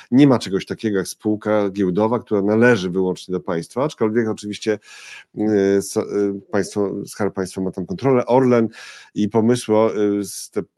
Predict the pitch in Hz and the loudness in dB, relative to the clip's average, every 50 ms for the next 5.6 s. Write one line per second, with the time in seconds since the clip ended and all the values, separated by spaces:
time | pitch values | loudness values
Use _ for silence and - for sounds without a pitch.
0 | - - - - 95 98 110 120 117 - 104 90 - 110 101 101 101 95 92 - | -20 -16 -10 -8 -4 -2 -2 -4 -4 -6 -10 -8 -6 -6 -4 -4 -6 -10 -10 -14
1 | - - 107 98 - 101 101 104 117 123 123 - 107 101 104 - 110 104 95 95 | -12 -10 -10 -8 -6 -4 -2 0 0 0 -2 -2 -2 -2 -2 -2 -2 -2 0 0
2 | 101 98 104 104 101 104 107 110 107 107 107 107 104 92 - 98 98 95 95 95 | 0 2 2 2 2 2 0 0 2 2 0 0 -2 -2 -4 -4 -4 -2 -2 -4
3 | 95 92 90 92 92 92 - - - 107 104 101 98 - _ _ - 104 - - | -4 -6 -8 -10 -12 -14 -12 -6 -2 -2 -2 -2 -4 -8 _ _ -12 -10 -4 0
4 | 117 123 143 156 139 143 143 131 123 123 135 135 123 110 104 98 92 92 90 - | 4 6 6 6 6 4 4 4 4 4 4 4 2 2 0 0 -2 -4 -4 -6
5 | - 98 92 92 - 107 98 95 90 - - | -6 -6 -6 -4 -6 -4 -4 -4 -4 -6 -8